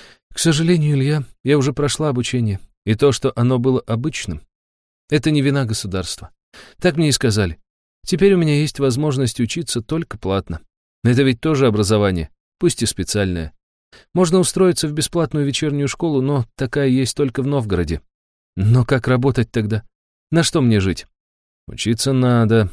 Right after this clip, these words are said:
промычал я, пережевывая. "Ты потолок свой видела? Это только начало. Дальше хуже будет, и вместо ярких ощущений когда-нибудь получишь настоящий пожар". "Да",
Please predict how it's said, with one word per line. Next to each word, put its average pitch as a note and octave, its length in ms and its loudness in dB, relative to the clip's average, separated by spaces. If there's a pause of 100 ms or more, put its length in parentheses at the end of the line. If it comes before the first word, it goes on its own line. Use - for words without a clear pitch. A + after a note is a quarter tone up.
(120)
промычал F#2+ 480 0
я, F#2+ 180 2
пережевывая. F2 720 0 (720)
"Ты A#2+ 160 2
потолок B2 440 2
свой G2+ 200 0
видела? A2 420 0 (280)
Это G2 240 -2
только B2+ 260 0
начало. A2+ 480 -2 (640)
Дальше D#3 300 2
хуже D3 280 2
будет, A2+ 380 0 (200)
и D#2+ 100 -2
вместо A2+ 360 2
ярких A#2 440 0
ощущений B2+ 520 -2
когда-нибудь A#2+ 580 0
получишь G#2+ 440 -4
настоящий F2+ 520 -4
пожар". F2 400 -6 (920)
"Да", D3 400 0